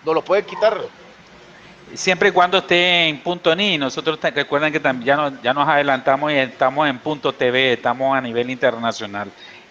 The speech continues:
Speaker 2: Harán eso con la, con la, con la, eh, se atreverán a hacer eso con las páginas nacionales.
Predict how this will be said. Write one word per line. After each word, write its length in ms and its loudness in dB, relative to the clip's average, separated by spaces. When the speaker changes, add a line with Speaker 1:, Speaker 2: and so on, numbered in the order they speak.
Speaker 2:
Harán 400 2
eso 260 0
con 180 -2
la, 280 -2
con 120 -10
la, 160 -4
con 160 -6
la, 160 -4
eh, 360 0
se 100 -2
atreverán 480 2
a 60 0
hacer 180 2
eso 220 -2
con 100 -2
las 140 0
páginas 360 0
nacionales. 600 -4